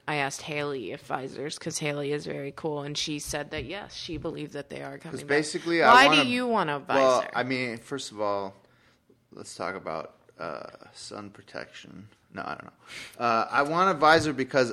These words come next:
Speaker 2: I used to be a hat person, because a visor is actually very useful during the summer. The actual visor, the brim of a hat, baseball cap.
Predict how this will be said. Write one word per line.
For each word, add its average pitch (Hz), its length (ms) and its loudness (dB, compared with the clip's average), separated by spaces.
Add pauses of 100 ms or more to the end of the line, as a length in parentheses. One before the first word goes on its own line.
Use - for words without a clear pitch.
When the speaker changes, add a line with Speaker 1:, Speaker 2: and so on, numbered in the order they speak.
Speaker 2:
I 120 220 8
used 151 220 2
to 143 80 -8
be 139 100 2
a 117 60 2
hat 127 320 0
person, 101 560 -4
because 110 260 -4
a 104 60 -8
visor 123 420 4
is 107 80 -4
actually 110 280 -4
very 107 260 -2
useful 113 760 -4
during 110 200 -2
the 101 60 -10
summer. 107 460 -4 (720)
The 110 260 -6
actual 113 320 -2
visor, 101 440 0
the 104 80 -6
brim 113 340 0
of 101 80 -2
a 90 80 -2
hat, 95 400 -2
baseball - 360 -4
cap. - 360 -6